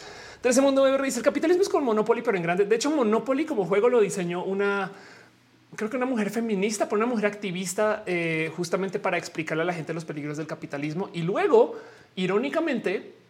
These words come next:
Parker Brothers, si mal no estoy, compró el juego y lo volvió un juego de mesa. O sea, se volvió capitalista. Es una historia muy bonita. Pero bueno, ahí se los dejo. Em, este, y sepan que igual y la tecnología de blockchain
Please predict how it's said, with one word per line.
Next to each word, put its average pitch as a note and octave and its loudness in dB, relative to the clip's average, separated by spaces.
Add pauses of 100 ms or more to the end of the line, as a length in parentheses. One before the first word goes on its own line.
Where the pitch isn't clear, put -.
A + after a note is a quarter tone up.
(240)
Parker C#4 0
Brothers, F4 0
si A3+ -4
mal G#3 0
no A#3 -2
estoy, C4+ -6 (100)
compró F3 2
el A#3 0
juego A#3 2
y F#3+ -4
lo F3 0
volvió E3 0
un D#3+ -4
juego F#3 0
de F#3 -2
mesa. G3+ -2
O D#3 -10
sea, D#3 -4
se D#3 -10
volvió D3+ -6
capitalista. E3 -8
Es D3 -12
una F#3 -8
historia D#3 -8
muy D3+ -12
bonita. C#3+ -16 (1000)
Pero E4 4
bueno, C#4+ 6 (160)
ahí A3 2
se C4 0
los A#3 6
dejo. A3+ 2
Em, F3 -2 (180)
este, E3+ -2
y F3 -4
sepan G#3 0
que F#3+ 2
igual E3+ 0
y G#3 0
la A3 -2
tecnología E3+ -2
de F#3+ -2
blockchain F3 -2